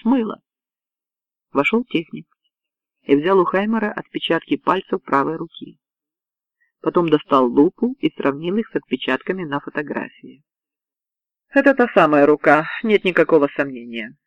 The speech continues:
Наверху мы сравним их более тщательно». «Ваши отпечатки,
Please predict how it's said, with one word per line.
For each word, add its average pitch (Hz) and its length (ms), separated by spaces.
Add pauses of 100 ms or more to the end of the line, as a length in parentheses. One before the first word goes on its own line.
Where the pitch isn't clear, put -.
(680)
Наверху 196 560
мы 175 140
сравним 160 440
их 156 140
более 170 300
тщательно». - 640 (1120)
«Ваши 233 320
отпечатки, 185 720